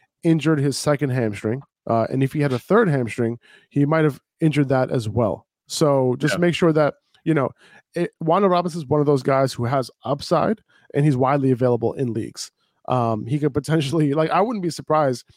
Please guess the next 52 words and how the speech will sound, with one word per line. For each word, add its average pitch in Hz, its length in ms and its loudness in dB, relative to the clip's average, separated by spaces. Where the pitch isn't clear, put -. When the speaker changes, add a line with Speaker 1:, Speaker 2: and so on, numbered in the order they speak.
Speaker 1:
if 139 300 -4
at 139 200 -6
some 147 220 -2
point 175 320 0
he's 123 160 -6
getting 165 200 -2
ten 131 180 0
targets, - 480 -4
you 156 120 2
know, 131 120 0
out 135 140 0
of 117 60 -2
the 107 80 -4
slot, 120 320 -2
you 147 80 2
know, 131 80 2
from 147 200 -2
Daniel 127 260 0
Speaker 2:
Yeah. 104 60 0
Speaker 1:
Jones. 107 320 -6
I - 40 2
would 147 220 2
not 135 140 0
be 139 60 0
surprised 120 420 -2
if 117 80 -6
that 110 160 -4
happens. 107 360 -6
So 147 260 2
he's 156 100 2
a 151 40 0
little 170 100 4
bit 180 80 4
of 165 60 2
a 175 60 2
stash 156 440 0
if 135 80 -6
you 139 60 -8
can't, - 280 -6
you 151 160 -2
know, 147 60 2
you 135 140 2
might 147 180 0
not 143 180 0
wanna 143 140 0
play 139 180 0
him 143 140 0
in 131 60 -4
his 131 100 -6
first 135 260 0
game 135 180 0
back. 123 340 -2